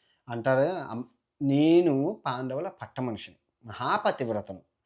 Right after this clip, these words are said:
ఇప్పుడు నన్ను ఏకవస్త్రంలో ఉండి నన్ను ఇక్కడికి తీసుకొచ్చారు. వీళ్ళు, వీళ్ళు కొట్టుకు సచ్చి మధ్యలో నా మీద హక్కు ఎవరికి ఉంటుంది? హక్కు ఏ విధంగా ఉంటుంది? నన్ను పా-, ఐదు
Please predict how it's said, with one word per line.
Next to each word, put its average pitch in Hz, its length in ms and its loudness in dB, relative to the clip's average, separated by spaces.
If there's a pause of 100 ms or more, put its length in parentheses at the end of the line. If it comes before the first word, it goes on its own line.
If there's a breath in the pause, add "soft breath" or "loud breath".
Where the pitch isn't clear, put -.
(280)
ఇప్పుడు 147 240 2
నన్ను 123 500 -2
ఏకవస్త్రంలో 160 800 0
ఉండి 139 200 -4
నన్ను 165 200 -4
ఇక్కడికి 110 320 -6
తీసుకొచ్చారు. 113 720 -6 (500 soft breath)
వీళ్ళు, 190 420 4
వీళ్ళు 214 340 2
కొట్టుకు 202 400 -2
సచ్చి 170 280 -2
మధ్యలో 160 380 0
నా 156 260 2
మీద 233 260 6
హక్కు 170 360 4
ఎవరికి 269 300 0
ఉంటుంది? 170 400 -6 (600)
హక్కు 143 220 -2
ఏ 190 260 6
విధంగా 277 360 8
ఉంటుంది? 220 420 0
నన్ను 220 280 -2
పా-, 139 300 2 (320 loud breath)
ఐదు 151 280 -2